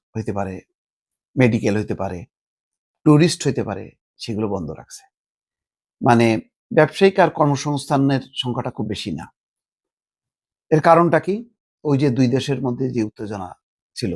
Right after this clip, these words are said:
সে তখন যখন নাকি হামলা হয়েছে এই সমস্ত, আহ, মিশনে, তখন বন্ধ ছিল, মানে তখনকার মতো, কিন্তু আনুষ্ঠানিক মানে সিদ্ধান্ত নেওয়া হয়নি। এখন সিদ্ধান্ত নেওয়া হলো। পররাষ্ট্র মন্ত্রণালয় বলছে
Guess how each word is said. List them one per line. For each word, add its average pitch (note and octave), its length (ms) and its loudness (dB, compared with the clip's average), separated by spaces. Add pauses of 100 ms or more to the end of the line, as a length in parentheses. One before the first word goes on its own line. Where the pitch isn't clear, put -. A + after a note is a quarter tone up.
সে - 120 -16 (540)
তখন C#3 200 4 (580)
যখন C3 120 4
নাকি C#3+ 180 0
হামলা D#3 320 2
হয়েছে C3+ 220 2
এই A2 100 -2
সমস্ত, B2 300 -4 (500)
আহ, A#2 200 -2
মিশনে, A2+ 400 -2 (560)
তখন D3+ 280 4 (480)
বন্ধ B2 300 2
ছিল, A#2 180 -4 (420)
মানে A#2 260 -6 (960)
তখনকার C#3+ 400 4
মতো, F#2 200 -8 (600)
কিন্তু C3+ 200 4 (220)
আনুষ্ঠানিক F3+ 500 2 (360)
মানে A#2 140 -2
সিদ্ধান্ত E3+ 500 2
নেওয়া A#2 260 0
হয়নি। F#2+ 200 -14 (240)
এখন E3 300 -4
সিদ্ধান্ত A2 400 -4
নেওয়া F#2 240 -8
হলো। - 120 -20 (1300)
পররাষ্ট্র F3 300 4
মন্ত্রণালয় D#3+ 380 4
বলছে C#3 200 2